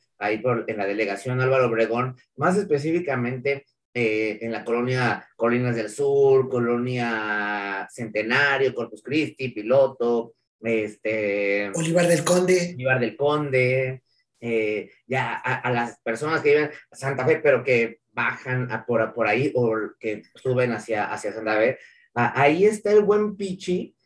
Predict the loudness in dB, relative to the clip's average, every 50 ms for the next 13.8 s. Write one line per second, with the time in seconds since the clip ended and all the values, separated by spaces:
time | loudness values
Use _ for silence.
0 | _ _ _ _ _ _ _ _ 2 4 4 6 6 6 6 4 4 4 2 2
1 | 2 0 0 2 4 2 2 2 0 -2 -2 -2 0 0 2 2 2 2 0 -4
2 | -4 -6 -6 -6 -4 0 2 2 2 0 -2 -6 -8 -8 -8 -8 -8 -8 -8 -6
3 | -4 -4 -4 -4 -2 -2 -2 -2 -2 -6 -10 -12 -12 -12 -14 _ _ -8 -8 -8
4 | -8 -8 -16 _ _ _ _ _ -2 0 2 2 0 0 0 -4 -2 -2 -4 -4
5 | -4 -2 0 0 0 2 2 0 0 0 -4 -4 -4 -2 -4 -4 -2 0 0 0
6 | 0 0 -4 -8 -4 -2 -2 2 4 4 4 4 4 0 0 2 2 0 -4 -8
7 | _ _ _ _ _ _ -8 -6 -4 -2 -2 -2 0 0 0 -2 -2 -2 -4 -4
8 | -4 -4 -4 -2 -2 -4 -4 -4 -8 -14 -8 -2 0 0 0 0 -4 -6 -2 -2
9 | -2 -2 -4 -6 -4 -4 -2 0 2 2 2 2 2 -4 -4 -2 -4 -4 -4 -4
10 | -6 -4 -4 -4 -4 -4 -4 -4 -4 -4 -2 -2 -4 -4 -8 -10 -16 -20 _ _
11 | _ 0 2 2 2 0 -2 -4 -4 -2 -4 -2 -2 -2 -2 -2 -2 -2 -2 0
12 | 0 0 0 0 0 -2 -4 -6 -4 -6 -6 -6 -6 -6 -6 -6 -2 0 2 2
13 | 2 2 -2 -4 -6 -10 -10 -10 -2 0 2 2 2 0 -4